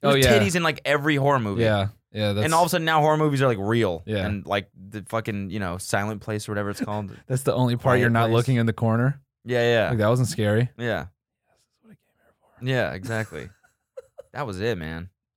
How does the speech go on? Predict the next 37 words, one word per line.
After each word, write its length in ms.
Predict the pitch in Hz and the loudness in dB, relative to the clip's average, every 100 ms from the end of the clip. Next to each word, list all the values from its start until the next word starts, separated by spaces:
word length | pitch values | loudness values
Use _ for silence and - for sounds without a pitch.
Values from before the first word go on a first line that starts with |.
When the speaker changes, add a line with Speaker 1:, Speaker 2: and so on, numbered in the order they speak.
| _ - _ _ _ _ _ | _ -20 _ _ _ _ _
Speaker 1:
Yeah. 320 | 131 117 110 - _ _ _ _ _ _ _ _ _ _ | -8 -6 -6 -8 _ _ _ _ _ _ _ _ _ _
<clears throat> 300 | - 165 120 - _ | -6 -4 -4 -8 _
Speaker 2:
Yeah, 200 | 101 92 | -8 -8
dude. 280 | 85 87 87 _ _ _ _ _ | -8 -10 -14 _ _ _ _ _
Speaker 1:
I 80 | 117 | -8
kept 200 | 117 131 | 0 0
imagining 360 | 110 107 110 101 | 2 0 0 -2
Pen-, 240 | - 101 98 _ | -2 -6 -6 _
imagining 400 | 98 98 95 95 | -6 -4 -2 -4
Pennywise, 500 | 95 101 92 92 92 | -6 -6 -4 -2 -2
like, 100 | 92 | -4
in 40 | 90 | -6
my 100 | 85 | -6
closet. 500 | - 87 90 98 101 _ - | -10 -8 -6 -8 -10 _ -14
Speaker 2:
Mm-hmm. 220 | 104 101 101 _ _ _ _ _ _ _ | -10 -8 -10 _ _ _ _ _ _ _
Speaker 1:
I 120 | - 110 | -8 -6
don't. 160 | 101 - | -6 -10
<laughs> 360 | - 143 - 135 | -4 -2 -2 -2
That's 180 | 147 - | -2 0
the, 120 | 147 | -4
Speaker 2:
Why? 160 | 95 | -2
Speaker 1:
that's 180 | 87 226 | -4 -4
the 80 | 139 | -4
bad 300 | 110 117 113 | 2 2 2
part 200 | 110 104 | 2 2
after 180 | 101 98 | 0 -2
scary 320 | - 107 104 | -6 -2 0
movies. 320 | 101 98 95 | 0 -2 -2
I 80 | 104 | -4
just, 180 | 101 - | -4 -6
like, 140 | 98 | -6
take 240 | - 107 90 | -4 -6 -4
it 80 | 78 | -6
with 200 | 95 98 | -6 -8
me. 200 | 85 - | -12 -6
Speaker 2:
Oh, 180 | 107 | -2
yeah, 100 | 107 | -2